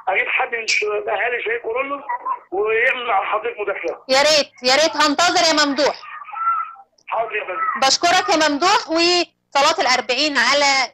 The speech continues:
Speaker 2: آه، الشهيد كيرلس يوم السبت القادم بعد بكرة إن شاء الله الساعة تمانية الصبح في كنيسة الأنبا أنطونيوس في الزقازيق.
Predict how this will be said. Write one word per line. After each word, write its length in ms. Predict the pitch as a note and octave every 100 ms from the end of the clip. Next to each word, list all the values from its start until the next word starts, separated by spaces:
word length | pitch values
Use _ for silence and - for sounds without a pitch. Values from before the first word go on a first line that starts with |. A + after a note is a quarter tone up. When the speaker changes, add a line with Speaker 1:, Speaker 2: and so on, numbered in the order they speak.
| -
Speaker 2:
آه، 180 | A#3+ A#3
الشهيد 440 | A#3 B3 A#3+ C#4+
كيرلس 460 | - B3 C4 C4+ B3+
يوم 180 | C#4 C4+
السبت 480 | B3+ - C#4 C4 -
القادم 480 | G#3+ - B3 A#3+ A3
بعد 280 | B3+ B3+ A3+
بكرة 220 | C4 B3+
إن 140 | A3+
شاء 220 | A3+ C4 A#3
الله 140 | A#3+
الساعة 260 | A#3+ C4 A#3+
تمانية 540 | A#3+ A3+ B3+ C4+ A3+
الصبح 320 | A3 C#4 C4+
في 120 | A3
كنيسة 440 | A#3+ A#3+ C4+ C4+ C4
الأنبا 480 | A#3 G#3+ C4 A#3 G#3+
أنطونيوس 460 | A#3 D4 C#4+ B3+ -
في 220 | D4+ B3
الزقازيق. 680 | G#3+ A3 A3 A3+ D#4 G4